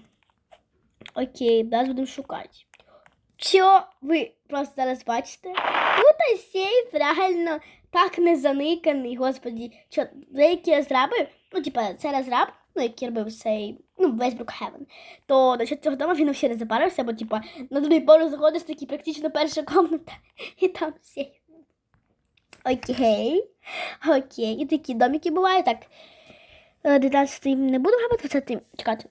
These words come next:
двадцятий? А, блін, ми його тільки що не грабили. Ем, м, двадцять другий пожарний, ем, ем, два пожарних. Давайте по приколу поставимо третю пожарну.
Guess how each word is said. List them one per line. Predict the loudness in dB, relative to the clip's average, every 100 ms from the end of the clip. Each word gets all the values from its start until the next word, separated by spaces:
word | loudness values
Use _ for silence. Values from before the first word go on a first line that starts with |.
| _
двадцятий? | -6 -4 -2 -4 _ _ _ _ _ _ _ _ _
А, | 4 4
блін, | 4 -2
ми | -4
його | -6
тільки | -10
що | -8
не | -8
грабили. | -8 -12 -18 _ _ _ _ _ _ _ _ _ -8
Ем, | -2 0 0 0 -4 -10 _ _ _ _ _ _ _ _
м, | -4 -2 -2 -2 -6 _
двадцять | -8 2 4 4 0 -4 0
другий | 2 4 2 0 -4 -6 -12 -18 -20 _ _ _
пожарний, | -8 -6 0 2 4 4 2 2 0 -2 -8 _ _
ем, | -10 -8 -10 -12
ем, | -10 -6 -4
два | 2 4 4
пожарних. | 2 -2 2 2 2 -2 -8 -12 -20 _ -20 -16
Давайте | 0 2 4 0
по | -4
приколу | -6 -4 -4 -4
поставимо | -6 -4 0 0 0
третю | -4 -4 -8
пожарну. | -8 -8 -10 -12 -12 -14